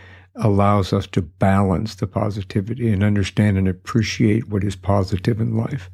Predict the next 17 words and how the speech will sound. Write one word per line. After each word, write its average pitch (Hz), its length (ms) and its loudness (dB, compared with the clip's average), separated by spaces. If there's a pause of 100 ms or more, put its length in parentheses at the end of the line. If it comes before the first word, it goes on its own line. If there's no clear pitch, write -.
(760)
no 113 80 2
matter 107 220 4
what 110 200 4
aspect 98 480 -2
of 110 140 -6
it 147 80 -16 (240)
is. 113 260 -4
'Cause 95 200 -4
I, 104 80 0
like 110 240 0
I 110 60 2
said 107 200 2
earlier, 113 380 0 (840)
I 110 120 2
went 113 260 2
through 98 320 0 (420)
the, 101 360 -2